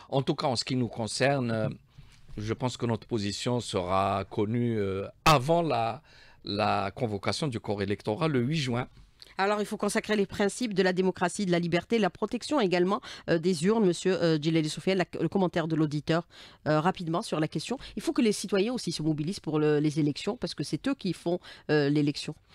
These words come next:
Speaker 2: C'est l'électorat qui
Speaker 1: Un,
Speaker 2: pèse
Speaker 1: un,
Speaker 2: sur l'élection.
Speaker 1: un, une démocratie,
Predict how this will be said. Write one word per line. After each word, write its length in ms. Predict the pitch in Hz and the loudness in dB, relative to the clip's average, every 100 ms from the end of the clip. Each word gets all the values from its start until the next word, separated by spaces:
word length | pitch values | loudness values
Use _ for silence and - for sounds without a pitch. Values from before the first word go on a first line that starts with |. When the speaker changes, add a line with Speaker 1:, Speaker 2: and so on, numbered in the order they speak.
| - - | -16 -2
Speaker 2:
C'est 120 | 185 | 4
l'électorat 640 | 190 196 - 254 277 254 _ | 4 2 -2 -2 -2 -4 _
qui 80 | - | 0
Speaker 1:
Un, 100 | 135 | 2
Speaker 2:
pèse 160 | 180 165 | 2 4
Speaker 1:
un, 160 | 151 | 2
Speaker 2:
sur 100 | 160 | 4
l'élection. 560 | 160 143 143 135 160 151 | 4 4 4 4 0 -4
Speaker 1:
un, 40 | 151 | -4
une 200 | 156 143 | -2 2
démocratie, 1040 | 147 175 170 - 156 143 - 143 139 120 | 4 2 0 -4 -4 -2 -2 0 0 -2